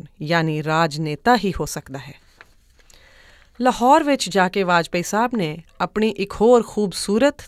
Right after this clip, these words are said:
ਤੇ ਢੁਕਵੀਂ ਕਵਿਤਾ ਉੱਥੋਂ ਦੀ ਆਵਾਮ ਵਾਸਤੇ ਪੜ੍ਹੀ, ਜਿਸ ਦਾ ਸ਼ੀਰਸ਼ਕ ਸੀ "ਹਮ ਜੰਗ ਨਾ ਹੋਨੇ ਦੇਂਗੇ।" ਉਸ ਦੇ ਬੋਲ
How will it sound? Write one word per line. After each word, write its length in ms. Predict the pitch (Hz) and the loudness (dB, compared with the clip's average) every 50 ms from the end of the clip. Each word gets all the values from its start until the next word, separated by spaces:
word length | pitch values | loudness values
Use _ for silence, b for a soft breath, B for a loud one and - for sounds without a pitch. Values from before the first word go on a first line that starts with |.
| _ - | _ 2
ਤੇ 120 | 240 247 | 2 2
ਢੁਕਵੀਂ 480 | 233 - - 220 - - 202 262 294 277 | 2 2 0 0 2 2 2 2 2 2
ਕਵਿਤਾ 460 | - 190 160 175 - 170 151 139 - _ b b b b b b b - | 2 2 0 2 0 0 -2 -2 -4 _ b b b b b b b 0
ਉੱਥੋਂ 320 | - 220 214 - 202 208 | 0 0 0 0 -2 -2
ਦੀ 160 | 190 185 175 | 0 2 0
ਆਵਾਮ 340 | 160 151 160 156 165 175 180 | 2 2 2 0 0 0 0
ਵਾਸਤੇ 300 | 165 156 - - - 160 | -2 -2 -4 -4 -8 -8
ਪੜ੍ਹੀ, 300 | - - - 156 156 - _ _ _ _ _ - | -6 -6 -8 -8 -8 -12 _ _ _ _ _ -8
ਜਿਸ 160 | 156 160 - | -8 -6 -4
ਦਾ 100 | - 156 | -4 -6
ਸ਼ੀਰਸ਼ਕ 480 | - - 180 170 160 - - 226 220 | -4 -2 -2 -2 -2 0 -2 -2 -2
ਸੀ 300 | - - - 196 196 202 202 b b b b b b b b b b - - | -4 -4 -2 -2 -2 -2 -4 b b b b b b b b b b -2 2
"ਹਮ 200 | 202 202 202 196 | 2 4 4 2
ਜੰਗ 300 | 165 180 196 214 233 233 | 4 4 4 4 4 4
ਨਾ 180 | 214 202 208 208 | 2 2 2 2
ਹੋਨੇ 280 | 165 175 170 160 151 | 2 0 0 -2 -2
ਦੇਂਗੇ।" 400 | 139 143 156 160 165 160 165 - - _ _ _ _ _ _ _ _ _ | -4 -6 -8 -10 -10 -12 -12 -14 -16 _ _ _ _ _ _ _ _ _
ਉਸ 200 | - 165 156 135 | -6 -6 -6 -2
ਦੇ 100 | 139 160 | -2 -2
ਬੋਲ 320 | 151 143 147 156 185 220 | -2 0 0 0 0 -2